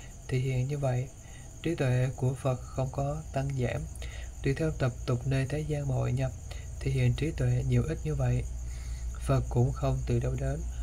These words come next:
cũng không đi về đâu, trụ nơi chân như vốn không. Tùy theo tập tục của thế gian mà hội nhập, nói Phật có ra vào,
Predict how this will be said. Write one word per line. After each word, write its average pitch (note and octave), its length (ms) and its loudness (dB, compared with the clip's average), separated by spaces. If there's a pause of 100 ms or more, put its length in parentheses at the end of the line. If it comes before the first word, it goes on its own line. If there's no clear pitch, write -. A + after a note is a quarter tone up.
(280)
cũng B2+ 160 4
không C3+ 240 2
đi C#3 160 2
về A#2+ 160 4
đâu, C3 340 2 (420)
trụ B2 160 6
nơi C3+ 280 2 (120)
chân C3 340 0 (220)
như C3 300 4 (220)
vốn C3+ 260 2
không. C3 240 0 (760)
Tùy C3+ 120 2
theo D#3 160 0
tập B2+ 180 2 (120)
tục B2 160 2 (100)
của C3 100 -2
thế D3 100 -2
gian C#3+ 300 0
mà C3 80 2
hội B2 200 2
nhập, B2 180 2 (500)
nói C#3+ 100 2
Phật C3 220 2
có C#3+ 220 0
ra C#3 180 2 (100)
vào, A#2+ 240 4